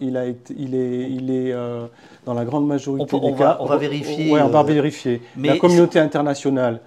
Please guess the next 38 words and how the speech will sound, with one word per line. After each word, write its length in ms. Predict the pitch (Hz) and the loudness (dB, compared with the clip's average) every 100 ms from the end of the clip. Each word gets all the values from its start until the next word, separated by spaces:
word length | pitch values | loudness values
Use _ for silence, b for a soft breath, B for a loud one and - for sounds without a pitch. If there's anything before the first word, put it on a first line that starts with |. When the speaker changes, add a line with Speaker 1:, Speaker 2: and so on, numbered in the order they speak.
| b | b
Speaker 1:
dans 340 | 120 165 156 - | 0 2 2 -4
sa 200 | - 120 | -8 -6
grande 260 | 117 170 | 0 2
majorité, 680 | 160 139 139 127 127 131 165 b b b | 2 2 0 0 -2 -4 -4 b b b
ont, 220 | 123 120 143 | -8 -8 -6
ont, 480 | 123 120 120 127 120 | -6 -6 -8 -8 -4
ont 60 | |
accepté 600 | 123 123 135 131 139 143 | -6 -4 -8 -6 -2 -2
le 140 | 131 117 | -2 -4
cadre 300 | 135 120 110 | -4 -4 -6
du 80 | |
droit 140 | 117 117 | -8 -8
humanitaire 440 | 117 113 110 117 104 b - | -6 -8 -8 -10 -10 b -14
international. 800 | 127 123 123 117 120 120 147 175 b b b - | -8 -6 -6 -8 -6 -4 -4 -6 b b b -10
En 140 | 120 | -10
tout 140 | - | -8
cas, 200 | 131 139 | -4 -4
si 140 | 127 127 | -4 -8
je 80 | 120 | -6
reviens 280 | 120 123 | -4 -4
sur 160 | 123 123 | -8 -8
les 80 | 117 | -8
positions 460 | 113 117 117 - | -6 -8 -8 -10
de 60 | 113 | -8
la 80 | 113 | -8
France, 420 | - 123 120 - B B - | -8 -8 -8 -10 B B -14
je, 240 | 113 113 | -10 -10
j'en 160 | 110 110 | -10 -12
suis 200 | - 117 | -12 -14
sûr. 340 | - 147 175 B B B - | -6 -4 -4 B B B -8
Euh, 480 | 120 113 113 120 120 | -6 -6 -6 -6 -6
et 160 | 123 | -8
ce 120 | 117 | -8
qui 100 | - | -8
me 60 | 123 | -8
permet 300 | 123 120 120 | -4 -2 -2
de 100 | 113 | -4
dire 320 | 110 143 175 | -4 -4 -4